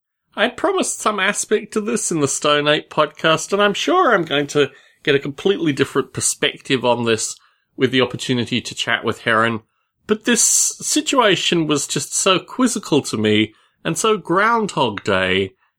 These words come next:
in the general way it appeared to me, that I had to reflect on it. It's interesting, actually, the nature of, like, simulated reality versus completely randomized reality.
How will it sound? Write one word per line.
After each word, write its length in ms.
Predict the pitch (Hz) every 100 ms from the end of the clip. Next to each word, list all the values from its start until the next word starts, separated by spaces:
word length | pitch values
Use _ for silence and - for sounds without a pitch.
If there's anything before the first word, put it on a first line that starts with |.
| -
in 80 | 117
the 80 |
general 460 | 123 139 131 123 113
way 220 | 113 117
it 120 | 110
appeared 460 | - - 165 156 135
to 140 | -
me, 380 | 98 87 87 - _ _ _ _
that 200 | 208 208
I 540 | 240 254 262 240 233 - _ _
had 200 | 381 370
to 80 | 277
reflect 440 | 226 - 156 -
on 140 | 95 82
it. 100 | - _ _ _ _
It's 180 | - -
interesting, 420 | 330 320 294 277
actually, 760 | 202 196 - 202 180 160 151 -
the 220 | 139 147
nature 640 | 143 175 214 170 175 151 -
of, 560 | 123 127 127 123 - _ _ _ _ -
like, 180 | 123 -
simulated 800 | - 202 233 202 156 135 135
reality 760 | 113 113 110 110 110 - 123 110
versus 560 | 101 107 117 - 110 -
completely 680 | 110 107 - 151 156 139 123
randomized 1000 | 104 107 120 127 123 104 101 101 101
reality. 760 | - 98 95 98 98 - -